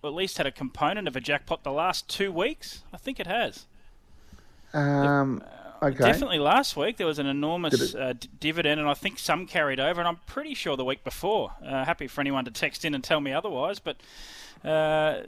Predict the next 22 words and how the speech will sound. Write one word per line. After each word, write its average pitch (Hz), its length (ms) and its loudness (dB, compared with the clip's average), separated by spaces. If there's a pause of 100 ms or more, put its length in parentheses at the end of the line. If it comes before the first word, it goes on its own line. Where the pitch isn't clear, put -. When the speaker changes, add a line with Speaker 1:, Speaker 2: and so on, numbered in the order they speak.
(140)
Speaker 1:
I'm 147 140 0
not 175 120 2
sure 160 180 6
when 160 180 4
the 151 100 0
jackpot 151 440 2
money 160 220 0
will 151 140 -4
be 139 120 -6
Speaker 2:
Definitely 180 360 8
Speaker 1:
seen. 156 60 10
Speaker 2:
the 151 60 10
week 139 280 6
before 139 420 6
did, 107 240 4
didn't 135 220 2
it? 92 180 0
Yeah, 135 340 10
so 143 140 2
you're 139 140 4
probably 143 420 4
right. 110 300 6